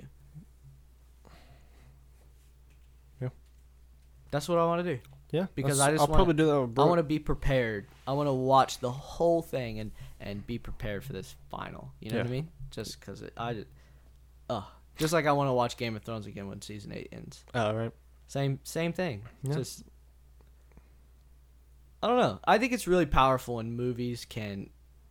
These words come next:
Speaker 1: grab your attention and your emotions and everything. And when you can consistently hold someone's attention and care for characters over this period of time, that's just really powerful.
Speaker 2: Yeah.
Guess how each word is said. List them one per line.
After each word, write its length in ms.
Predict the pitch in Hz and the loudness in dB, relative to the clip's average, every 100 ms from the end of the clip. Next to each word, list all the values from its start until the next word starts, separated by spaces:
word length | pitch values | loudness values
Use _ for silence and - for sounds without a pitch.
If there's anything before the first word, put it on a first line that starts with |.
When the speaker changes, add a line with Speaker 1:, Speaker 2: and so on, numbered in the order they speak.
| 113 | -8
Speaker 1:
grab 380 | 123 120 123 120 | -2 0 0 0
your 100 | 113 | -4
attention 580 | 101 113 110 131 135 156 - | -4 -8 -8 -8 -8 -10 -10
and 140 | 120 | -8
your 140 | 113 104 | -6 -6
emotions 680 | 104 117 135 - 135 139 | -4 0 0 0 -4 -6
and 120 | - 123 | -6 -2
everything. 580 | 131 147 151 85 196 - - - - - | -2 -2 -4 -4 -6 -8 -20 -20 -20 -10
And 160 | 135 135 | -2 0
when 100 | 143 | 0
you 120 | 202 | 0
can 340 | - 214 135 - | 0 -2 -2 -4
consistently 840 | - 117 - 131 131 - 131 123 | -6 -6 -6 -6 -6 -8 -6 -6
hold 460 | 117 - 120 117 113 | -6 -4 -2 -2 -4
someone's 640 | - 123 117 110 107 - - - - - | -6 -4 -6 -6 -8 -14 -20 -20 -20 -12
attention 720 | - 117 - 117 - 110 107 - - - - - - - - | -8 -8 -6 -6 -6 -8 -10 -12 -20 -20 -20 -20 -20 -20 -12
and 240 | 107 104 - - | -10 -8 -10 -14
care 380 | - 113 110 120 | -6 -4 -2 -4
for 160 | - | -8
characters 680 | 107 107 107 - 123 127 - - | -10 -8 -8 -8 -8 -8 -10 -10
over 220 | 120 113 107 | -6 -6 -6
this 200 | 117 - | -8 -6
period 360 | - 120 120 | -6 -4 -6
of 80 | 101 | -8
time, 360 | - 101 107 123 | -10 -10 -10 -10
that's 180 | 123 123 | -10 -8
just 160 | 156 143 | -8 -8
really 180 | 113 98 | -6 -6
powerful. 580 | - 98 - - - - | -4 -6 -6 -10 -16 -14
Speaker 2:
Yeah. 100 | - | -6